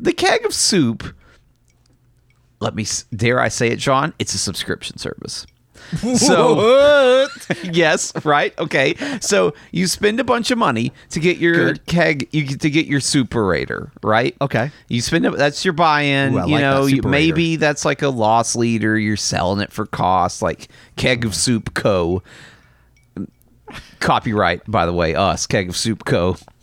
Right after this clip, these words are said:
Speaker 1: Video Death Loop. Um,
Speaker 2: Yeah, good,
Speaker 1: Keg of
Speaker 2: good,
Speaker 1: Soup
Speaker 2: good.
Speaker 1: Co. sells you that, this either at a loss or at cost, right? We just,
Speaker 2: Okay.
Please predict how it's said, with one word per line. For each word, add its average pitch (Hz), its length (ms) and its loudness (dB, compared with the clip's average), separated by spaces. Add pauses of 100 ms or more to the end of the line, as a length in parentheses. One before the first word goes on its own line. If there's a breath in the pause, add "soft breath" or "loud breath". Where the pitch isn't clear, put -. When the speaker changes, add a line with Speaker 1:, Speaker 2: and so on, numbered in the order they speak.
(260)
Speaker 1:
Video 98 300 -2
Death - 260 -6
Loop. - 220 -8 (300 loud breath)
Um, 127 220 4
Speaker 2:
Yeah, 95 140 -2 (100)
good, 92 160 -4
Speaker 1:
Keg 190 180 0
of 220 60 0
Speaker 2:
good, 180 80 -4
Speaker 1:
Soup 220 200 0
Speaker 2:
good. 95 80 -4
Speaker 1:
Co. 127 220 2
sells 156 500 0
you 147 140 -4
that, 131 260 0
this 120 320 0 (120)
either 294 300 2
at 254 80 2
a 208 60 4
loss 156 420 2
or 120 340 2
at 104 220 0
cost, - 440 -4
right? 107 280 0
We 120 140 0
just, 123 180 -2
Speaker 2:
Okay. 127 140 -4